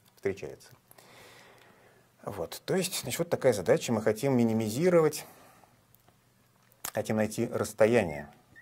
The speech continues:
от функции f до линейной оболочки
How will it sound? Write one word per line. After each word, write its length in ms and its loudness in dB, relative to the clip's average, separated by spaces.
от 160 -6
функции 540 -10
f 320 0
до 400 2
линейной 480 2
оболочки 600 4